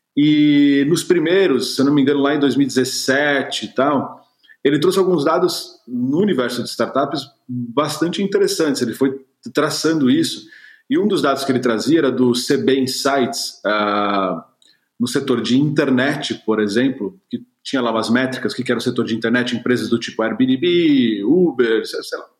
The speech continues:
empresas, esses unicórnios gigantes. E o dado que o C B Insights trazia era que das, dessas principais unicórnios, né, que a gente um monte lá tem a lista, ah, americanas,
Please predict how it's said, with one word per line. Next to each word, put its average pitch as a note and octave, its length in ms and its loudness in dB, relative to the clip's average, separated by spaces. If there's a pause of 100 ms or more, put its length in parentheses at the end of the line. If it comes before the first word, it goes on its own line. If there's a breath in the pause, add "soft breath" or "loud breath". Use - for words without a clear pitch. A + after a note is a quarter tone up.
(140)
empresas, C#3 440 -4
esses C3 180 -2
unicórnios D3+ 580 2
gigantes. A#2+ 480 0 (600 loud breath)
E C#3+ 60 4
o C3+ 40 0
dado F3 240 2
que - 60 -6
o - 40 -4
C D#3 140 -2
B C#3 140 2
Insights A#2+ 340 0
trazia D3 360 2
era A2 120 0
que B2 140 -2
das, - 500 -4 (380)
dessas C3 240 -4
principais E3 720 0
unicórnios, D3+ 1080 0
né, A#2 260 -2
que B2 140 -6
a A2 60 -4
gente A#2 180 -4
um D3 80 2
monte C#3 400 0
lá A2+ 160 2
tem A#2+ 160 0
a A2 60 -2
lista, A#2 420 -2 (600)
ah, G#2 840 0 (240)
americanas, A#2+ 960 0